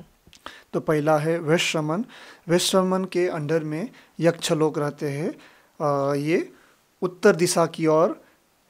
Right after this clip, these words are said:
रक्षा करते हैं। दक्षिण दिशा में है विरुढक, इसके under में है कुंभांड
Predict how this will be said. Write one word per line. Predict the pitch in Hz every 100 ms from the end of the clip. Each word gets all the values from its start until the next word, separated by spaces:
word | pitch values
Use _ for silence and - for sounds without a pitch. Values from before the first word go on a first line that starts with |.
| _ 170
रक्षा | 160 - 190
करते | 175 131 156
हैं। | 139 143 147 - _ _ _ _ _ _ _ _ - _ _ _ _ _ _ _ -
दक्षिण | 165 - 202 190
दिशा | 180 180 170
में | 165
है | 165 185
विरुढक, | 143 160 175 160 175 - - _ _ _ _
इसके | - - 190
under | 170 175 175
में | 170
है | 202
कुंभांड | - 165 151 139 147 143